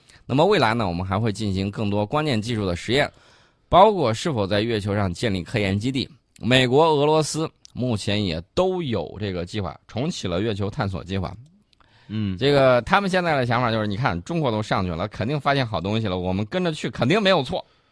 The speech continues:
Speaker 2: 对。
Speaker 1: 啊，现在他有这个想法。呃，美国宇航局呢，计划是二零二四年前后在月球轨道上建立深空门户太空港。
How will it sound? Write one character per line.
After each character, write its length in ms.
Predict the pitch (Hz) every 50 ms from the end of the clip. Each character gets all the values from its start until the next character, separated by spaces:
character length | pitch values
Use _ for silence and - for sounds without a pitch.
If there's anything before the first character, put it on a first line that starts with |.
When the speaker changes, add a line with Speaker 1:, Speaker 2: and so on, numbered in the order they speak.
| _ _ _
Speaker 2:
对。 200 | - 123 113 101
Speaker 1:
啊， 360 | 92 85 92 98 95 76 65 - _ - - - - - - -
现 160 | - 110 104
在 80 | 104
他 120 | 101 117 107
有 140 | 104 90 85
这 120 | 92 110
个 100 | 104 95
想 240 | 95 - 80 90 98
法。 140 | 87 64 - _ _ - - - _ _ _ _ _ -
呃， 500 | - 117 123 120 117 117 113 113 117 117
美 220 | 127 135 135 131
国 240 | 127 139 165 190 208
宇 120 | 185 147
航 220 | 127 117 117 131 131
局 140 | 110 110 120
呢， 160 | 131 120 110
计 160 | - 123 127
划 120 | 123 110
是 140 | 104 95 98 92
二 140 | - 113
零 160 | 113 113 123 139
二 100 | 143 143
四 200 | 143 - - 143
年 180 | 117 113 120
前 200 | 123 - - 92
后 100 | 110 110
在 100 | 107 104
月 220 | 113 139 151 139 120
球 180 | 113 117 120
轨 260 | 123 - 104 85 62
道 220 | - - 127 123 107
上 180 | 104 95 82
建 220 | 87 - 104 101 92
立 100 | 90 82
深 220 | 92 - - 170
空 180 | 170 170 160 147
门 160 | 107 98 110
户 140 | 135 135 127
太 160 | - - 127
空 160 | 131 156 151
港。 120 | 131 -